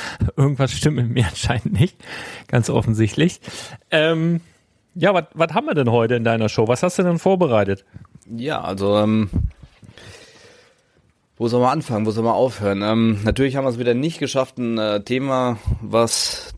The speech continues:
Speaker 2: die Zuhörer sich sehr wünschen oder schon mehrfach gewünscht haben, Star Wars Figuren, Herr der Ringe Figuren, Superhero Figuren vorzubereiten, weil das einfach, <laughs>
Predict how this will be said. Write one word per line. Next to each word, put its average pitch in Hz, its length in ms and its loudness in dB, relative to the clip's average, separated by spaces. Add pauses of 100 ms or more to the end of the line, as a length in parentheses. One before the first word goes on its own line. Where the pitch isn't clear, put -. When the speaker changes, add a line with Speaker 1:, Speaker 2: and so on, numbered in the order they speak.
Speaker 2:
die 107 160 -6
Zuhörer 120 520 2
sich 101 180 -6
sehr 101 240 0
wünschen 127 460 -6
oder 101 380 -2 (360)
schon - 220 -14
mehrfach 101 300 -8
gewünscht 98 320 -8
haben, 110 200 -4
Star 110 240 0
Wars 110 140 2
Figuren, 104 420 2
Herr 98 140 2
der 101 180 0
Ringe 107 180 -2
Figuren, 101 480 -4 (480)
Superhero 127 540 2
Figuren 123 400 2
vorzubereiten, 127 880 -2
weil 107 140 2
das 104 140 0
einfach, 113 460 0 (320)
<laughs> - 0 -